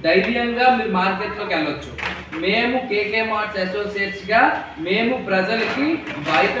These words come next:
మార్కెట్ కన్నా తక్కువ రేటుకి మేము సామాగ్రి ఇస్తున్నాము. ఈ విషయంలో మీరు హండ్రెడ్, హండ్రెడ్ పర్సెంట్ కాన్ఫిడెంట్‌తో మీరు వెళ్ళొచ్చు. ఈవేళ మీ బ్యాగ్లో ఉండే ఏ ప్రోడక్ట్ కానీ బయట మార్కెట్లో కొంటే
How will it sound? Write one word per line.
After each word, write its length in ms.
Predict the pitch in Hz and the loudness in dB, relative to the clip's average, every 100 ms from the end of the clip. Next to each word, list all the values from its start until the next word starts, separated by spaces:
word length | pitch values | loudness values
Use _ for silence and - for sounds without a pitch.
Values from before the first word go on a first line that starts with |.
| 220 | 0
మార్కెట్ 400 | 208 196 208 208 | 0 -2 -4 -4
కన్నా 220 | 208 208 240 196 | -4 -2 -2 -2
తక్కువ 320 | 185 - 233 220 | -6 -6 -4 -2
రేటుకి 300 | 220 226 262 196 | -2 -4 -6 -4
మేము 280 | 196 208 247 294 | -4 -2 -2 -2
సామాగ్రి 520 | 196 185 190 196 196 226 | 0 0 0 -2 -4 -6
ఇస్తున్నాము. 760 | 180 - 175 165 156 156 165 175 135 - - - 170 | -8 -6 -4 -2 0 0 0 0 -2 -6 -16 -12 -6
ఈ 40 | 190 202 | -4 -4
విషయంలో 360 | 190 226 226 226 | -2 -2 -2 -2
మీరు 200 | 208 220 202 170 | -2 -6 -6 -6
హండ్రెడ్, 320 | 170 196 226 - | -4 -4 -4 -6
హండ్రెడ్ 320 | 170 190 208 202 | -4 -4 -4 -4
పర్సెంట్ 400 | 190 - 226 - - | -4 -4 -8 -8 -2
కాన్ఫిడెంట్‌తో 680 | 170 226 - 208 233 196 254 | 0 0 -4 -4 -4 2 2
మీరు 120 | 214 175 | 2 2
వెళ్ళొచ్చు. 360 | 165 160 - 127 - - - 170 | 2 -2 -6 -12 -14 -18 -18 -8
ఈవేళ 280 | 190 214 220 247 | -2 2 4 4
మీ 80 | 214 190 | 0 0
బ్యాగ్లో 340 | 175 190 214 220 214 | 2 2 2 -2 -2
ఉండే 180 | 202 202 185 | -2 -2 2
ఏ 20 | 208 - | 2 2
ప్రోడక్ట్ 400 | 196 190 196 196 180 | 0 0 -2 -4 2
కానీ 340 | 175 175 202 151 - - - 151 | 4 4 2 0 -2 -10 -14 -4
బయట 240 | 170 190 208 226 | 2 4 4 0
మార్కెట్లో 500 | 196 190 208 202 202 190 | 0 0 -2 -4 -6 -2
కొంటే 380 | 185 185 180 208 | 0 0 0 4